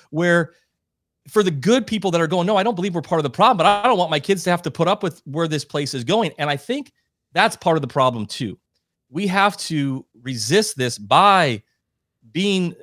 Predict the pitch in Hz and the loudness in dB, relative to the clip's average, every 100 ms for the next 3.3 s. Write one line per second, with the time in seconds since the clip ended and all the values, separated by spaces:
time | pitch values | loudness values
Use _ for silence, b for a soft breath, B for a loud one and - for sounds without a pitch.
0 | _ 135 143 156 165 127 98 85 _ 107 | _ -4 2 4 4 2 -6 -14 _ -4
1 | 147 170 180 180 143 _ - 151 151 - | 2 2 2 -2 -6 _ -2 2 2 2
2 | 143 - 123 104 98 85 117 135 165 151 | -2 0 -2 -2 -10 -10 -2 -2 -2 0
3 | 165 180 170 | 0 0 -4